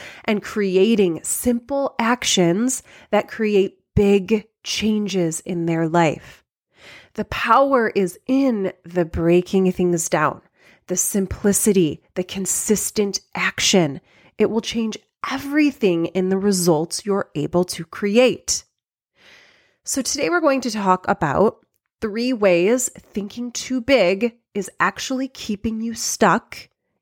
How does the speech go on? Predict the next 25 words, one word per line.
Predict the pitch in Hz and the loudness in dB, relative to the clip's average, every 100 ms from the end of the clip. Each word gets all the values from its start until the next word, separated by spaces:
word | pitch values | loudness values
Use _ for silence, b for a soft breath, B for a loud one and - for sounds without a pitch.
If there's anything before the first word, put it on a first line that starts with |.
| _ | _
and | 202 | -4
then | 190 202 | 0 0
I'll | 202 | 0
cover | - 427 - 147 202 - _ _ _ | -2 0 2 4 2 -4 _ _ _
why | - 220 | -4 0
you | 226 226 | 0 0
may | 233 | 0
find | 285 220 190 208 | 0 -2 -2 0
it | 226 - | -2 -4
more | 196 196 | -2 0
useful | 220 339 - 180 110 - | 4 2 2 2 0 -4
to | - 214 - | -6 -4 -4
actually | 185 - - 226 240 254 _ _ _ | -6 -8 -6 -4 -4 -6 _ _ _
think | - 175 165 - - _ _ _ | 0 0 0 -6 -20 _ _ _
smaller. | - - 175 151 127 - _ _ _ _ _ _ _ _ _ _ _ | -8 0 2 2 0 -6 _ _ _ _ _ _ _ _ _ _ _
So, | - - 196 - _ _ _ _ | -4 0 0 -2 _ _ _ _
reason | 202 208 277 285 294 _ - | -2 0 0 -2 -4 _ -2
number | 196 190 196 202 _ _ | 0 2 0 -4 _ _
one, | 190 180 - - _ _ _ _ b b b b b b b b _ | 0 0 0 -10 _ _ _ _ b b b b b b b b _
thinking | _ - 226 330 330 320 | _ -10 -8 -4 -4 -4
too | - 311 | -4 -4
big | 294 320 233 190 214 277 - _ _ _ | 0 2 4 2 0 -4 -6 _ _ _
makes | 190 185 185 - - | -4 0 0 -2 -6
us | 233 - | -6 -8
feel | - 254 254 190 180 185 | -10 -2 2 4 4 0